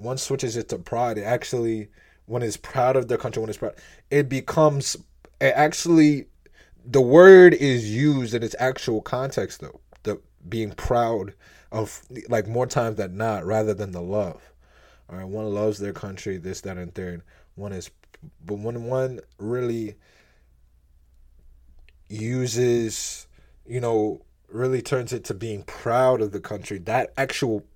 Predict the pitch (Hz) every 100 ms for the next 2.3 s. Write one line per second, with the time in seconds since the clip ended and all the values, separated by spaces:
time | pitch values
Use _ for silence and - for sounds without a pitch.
0 | - 127 113 - - 120 - 175 165 -
1 | - 127 143 143 131 - 110 104 101 139
2 | 123 110